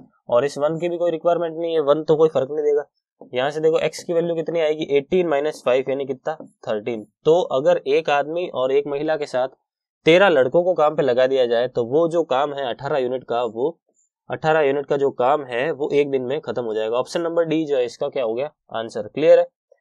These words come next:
देखो अगर कोई क्वेश्चन बीच में मिस होता है तो आपको बिल्कुल भी टेंशन नहीं लेनी है, वो क्वेश्चन नंबर आपको नोट करके रखना है। वीडियो खत्म होने के बाद वो क्वेश्चन आपको खुद को करना है, वो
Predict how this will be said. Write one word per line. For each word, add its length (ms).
देखो 160
अगर 160
कोई 160
क्वेश्चन 380
बीच 200
में 80
मिस 220
होता 180
है 60
तो 60
आपको 220
बिल्कुल 420
भी 180
टेंशन 360
नहीं 120
लेनी 220
है, 60
वो 120
क्वेश्चन 320
नंबर 220
आपको 260
नोट 240
करके 200
रखना 280
है। 120
वीडियो 260
खत्म 240
होने 200
के 80
बाद 200
वो 160
क्वेश्चन 340
आपको 200
खुद 200
को 120
करना 260
है, 60
वो 140